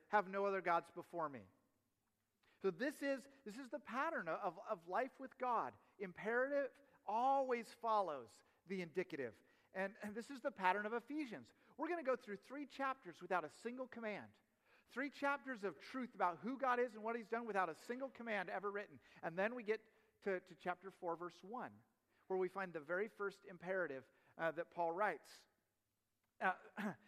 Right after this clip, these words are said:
so i-, if I could put a summary on this entire letter for us, I wanna make this, this really simple, something that we can just really hold on to and be kind of a,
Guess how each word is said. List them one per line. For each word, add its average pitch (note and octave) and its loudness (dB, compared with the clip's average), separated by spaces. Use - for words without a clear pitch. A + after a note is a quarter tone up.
so A3 4
i-, A3 2
if G3+ -2
I A#3+ 4
could C4 -4
put C4+ 2
a G3 -4
summary G3+ -2
on E3 -8
this E3 -10
entire G#3+ 4
letter G3 4
for B2+ -6
us, G2+ -14
I E3+ -4
wanna G#3 0
make A#3+ -2
this, G#3+ -2
this F#3 -12
really A#3+ -4
simple, G#3 -2
something G#3+ -6
that G#3 -4
we G3 -6
can F#3+ -8
just F3+ -14
really G#3 2
hold A3+ 0
on A#3 4
to G3+ -2
and E3+ -4
be F3+ -4
kind G3+ -2
of F#3+ -2
a, E3+ 6